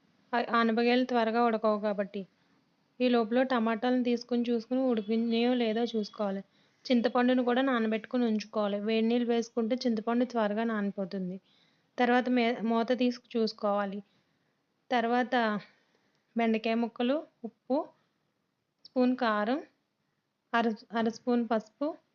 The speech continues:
వేసుకుని బాగా కలుపుకోవాలి. మళ్ళీ ఒకసారి ఉడికించుకోవాలి. పది నిమిషాలు మూత పెట్టుకుని ఉడికించుకోవాలి.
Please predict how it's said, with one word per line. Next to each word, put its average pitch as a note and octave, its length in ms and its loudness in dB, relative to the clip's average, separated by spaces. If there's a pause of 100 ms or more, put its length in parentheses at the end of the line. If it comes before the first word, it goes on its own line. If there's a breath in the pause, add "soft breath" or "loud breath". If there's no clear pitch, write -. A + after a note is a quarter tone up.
(420)
వేసుకుని A#3+ 340 2
బాగా A3 340 2
కలుపుకోవాలి. A3 760 0
మళ్ళీ A3+ 280 2
ఒకసారి A#3 400 -2
ఉడికించుకోవాలి. G#3 920 -2 (100)
పది A#3 160 10
నిమిషాలు A#3 420 8
మూత A#3+ 340 4
పెట్టుకుని C4 320 2
ఉడికించుకోవాలి. A#3 960 0